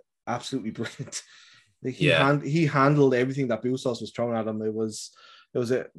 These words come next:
Speaker 1: probably his best performance, I think, so far I've seen in a Wonder shirt. And he's had a couple, to be honest.
Speaker 2: Yeah.
Speaker 1: So.
Speaker 2: He, he's, I, I can see Gander working in stages where I don't think he's offering, that's the wrong phrase 'cause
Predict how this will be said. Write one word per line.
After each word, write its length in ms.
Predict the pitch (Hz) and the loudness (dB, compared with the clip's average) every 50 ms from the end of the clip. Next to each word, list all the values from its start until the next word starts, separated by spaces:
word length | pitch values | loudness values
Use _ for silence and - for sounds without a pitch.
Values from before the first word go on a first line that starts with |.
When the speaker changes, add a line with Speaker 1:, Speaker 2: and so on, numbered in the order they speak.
| - _ _ | -20 _ _
Speaker 1:
probably 260 | - 156 151 151 143 | 0 2 4 4 6
his 180 | 135 147 147 143 | 6 6 4 4
best 260 | - 127 117 113 - | 4 2 2 2 0
performance, 460 | _ - - 123 113 110 110 110 110 | _ -12 -6 -4 -4 -4 -4 -6 -6
I 60 | 120 110 | -8 -10
think, 260 | - 104 104 110 113 | -10 -10 -10 -10 -10
so 180 | - 117 113 | -10 -10 -10
far 220 | 110 - 113 107 107 | -8 -6 -6 -6 -6
I've 60 | 110 - | -8 -8
seen 180 | - 110 107 | -8 -8 -8
in 80 | 107 104 | -8 -8
a 60 | 104 | -8
Wonder 240 | 104 107 117 120 113 | -8 -8 -8 -8 -8
shirt. 160 | 113 - 117 | -8 -8 -8
And 60 | 110 123 | -6 -6
he's 100 | 131 - | -4 -4
had 80 | 143 | -4
a 60 | 120 110 | -4 -4
couple, 380 | - - 143 - - 113 107 - - _ _ | -6 -8 -8 -8 -8 -12 -12 -14 -18 _ _
to 60 | - 117 | -12 -10
be 60 | 107 | -10
honest. 220 | 107 107 104 101 | -10 -8 -4 0
Speaker 2:
Yeah. 180 | 98 98 92 90 | 2 2 2 2
Speaker 1:
So. 80 | 90 - _ _ _ _ _ _ _ _ - - - - | 0 -4 _ _ _ _ _ _ _ _ -20 -14 -2 2
Speaker 2:
He, 180 | 127 127 135 | 2 2 4
he's, 480 | 92 120 131 143 135 113 - - - - 85 - - - | 4 4 4 4 4 2 -2 -4 -6 -8 -14 -14 -12 -8
I, 180 | - - 147 147 - - | -6 -6 -4 -2 2 2
I 80 | 135 | 2
can 140 | 139 - 131 | 2 2 -2
see 180 | - - 147 143 | 0 2 0 2
Gander 380 | - 127 120 123 113 98 95 | 4 2 2 4 4 2 2
working 400 | 90 95 92 92 90 - 107 92 | 4 4 2 2 2 0 -4 -4
in 100 | 90 85 | -4 -4
stages 680 | 82 - - 98 95 95 92 85 82 85 85 85 - 85 | -6 -2 0 2 2 2 0 0 -2 -2 -4 -4 -4 -2
where 440 | 87 85 82 82 82 82 85 - _ _ - - - - - | -2 0 0 2 0 0 -2 -4 _ _ -20 -20 -14 -4 0
I 80 | 107 | 0
don't 240 | 104 139 147 165 160 | 4 4 4 2 2
think 140 | 160 165 143 | 0 0 0
he's 100 | 117 107 113 | 2 4 4
offering, 600 | 120 123 - - 113 101 95 95 92 - - - _ _ _ _ _ _ _ _ _ _ _ _ _ _ _ _ _ _ - | 4 2 2 -4 -4 -4 -4 -6 -8 -10 -12 -16 _ _ _ _ _ _ _ _ _ _ _ _ _ _ _ _ _ _ -6
that's 160 | 127 120 - | -6 -6 -2
the 100 | - 135 | 0 2
wrong 240 | 120 120 113 107 104 | 4 4 4 4 2
phrase 360 | - - 101 95 90 85 - | 0 2 2 2 2 0 -4
'cause 40 | - | -8